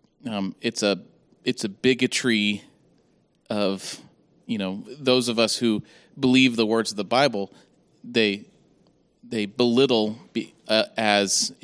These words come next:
unintelligent or, you know, weak, when it's actually quite the opposite. It's very difficult to,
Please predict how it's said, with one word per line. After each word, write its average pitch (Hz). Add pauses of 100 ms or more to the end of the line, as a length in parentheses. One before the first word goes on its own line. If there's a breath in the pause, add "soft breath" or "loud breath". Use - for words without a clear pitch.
(160)
unintelligent 104 (100)
or, 95
you 113
know, 95 (180)
weak, 110 (1800)
when 127
it's 117
actually 113 (680 soft breath)
quite 123
the 104
opposite. 104
It's 110
very 120
difficult 113
to, 104